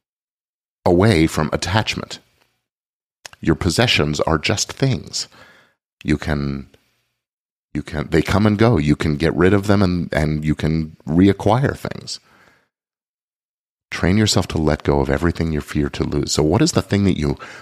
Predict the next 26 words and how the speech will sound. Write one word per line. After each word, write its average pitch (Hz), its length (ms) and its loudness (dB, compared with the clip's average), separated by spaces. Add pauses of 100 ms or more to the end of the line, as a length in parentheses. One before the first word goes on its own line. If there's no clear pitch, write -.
(120)
most 85 400 2
fear - 320 -4 (140)
to - 140 -6
lose? - 420 -6 (1800)
And, 69 340 -2 (180)
and 67 260 0
leave 82 320 2
your 110 180 4
attachment - 760 -2 (240)
to - 120 -4
that - 300 -10 (1800)
aside. 78 560 -4
Put 90 160 -2
it 95 80 -2
aside. 92 420 -4 (720)
Don't 69 160 -2
be 95 80 2
attached 76 460 -2
to - 120 -2
your 69 180 2
things. 120 540 2
Don't - 200 -2
be 73 100 2
attached 71 420 -2
to 67 300 2 (580)
anything, - 460 0